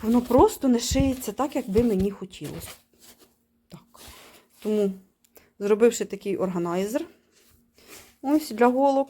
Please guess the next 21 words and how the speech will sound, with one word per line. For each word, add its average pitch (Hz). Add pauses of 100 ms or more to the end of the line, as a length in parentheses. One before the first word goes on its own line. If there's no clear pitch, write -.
(140)
в 233
мене 220
робота, 196
звичайно, 185
пішла 185
набагато 180 (580)
швидше. 180 (540)
І 262
мені 208
дуже 190
подобається 262
той, 190
е, 175
результат, 190 (920)
ну, 190 (380)
який 202
я 214
маю 196
на 185
сьогоднішній 180
день. 254